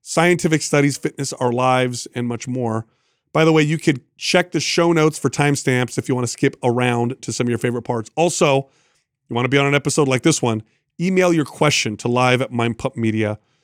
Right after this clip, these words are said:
dot com. Now, this episode is brought to you by some sponsors. The first one is ButcherBox. They bring grass-fed meats and wild-caught fish to your door for great prices. So it's healthy, inexpensive, better for the environment, better for the animals. Again, go check 'em out. And right now, if you go to butcherbox dot com forward slash mind pump, you can get flank steak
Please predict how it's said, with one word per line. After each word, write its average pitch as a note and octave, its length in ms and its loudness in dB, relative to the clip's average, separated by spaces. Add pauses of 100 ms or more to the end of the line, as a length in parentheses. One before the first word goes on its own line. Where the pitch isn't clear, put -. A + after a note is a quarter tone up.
(120)
dot G#2+ 200 -4
com. A#2+ 340 0 (320)
Now, C#3 80 2
this C#3 100 0
episode G#3 300 2
is E3 80 2
brought D#3+ 220 0
to - 40 -10
you G3+ 60 -4
by F#3+ 100 2
some F#3 160 -2
sponsors. B2+ 480 -2
The C3 80 -2
first D#3+ 240 2
one E3+ 120 -2
is C3 100 -6
ButcherBox. D3 680 0
They C#3 120 2
bring C#3 320 0
grass-fed C#3+ 440 0
meats D#3+ 260 0
and B2+ 140 -2
wild-caught C3+ 460 0
fish D3 340 0 (520)
to D#3+ 120 -2
your D#3+ 140 4
door C3+ 380 2
for C3 200 -4
great B2+ 460 -2
prices. C3 420 0
So - 80 -12
it's G#2+ 120 -14
healthy, E3 480 2 (300)
inexpensive, D3+ 640 0
better C#3 180 2
for D#3+ 120 -6
the D#3 100 2
environment, C3 480 2
better A2+ 160 -2
for - 100 -6
the A#2+ 120 0
animals. C3+ 400 0 (580)
Again, B2+ 280 0
go - 160 -2
check F3 260 0
'em E3 80 -2
out. D3 220 0
And C3 160 -4
right F3+ 180 0
now, E3+ 140 2
if D3+ 100 -4
you D3 80 -4
go D3 60 2
to C#3 80 2
butcherbox D3+ 500 0
dot C3+ 140 -2
com C3+ 240 -2
forward B2+ 180 -2
slash B2 220 -2
mind C3+ 180 0
pump, B2+ 220 -4
you C#3+ 80 -8
can E3 100 0
get C#3 180 0
flank F3 320 -2
steak - 460 0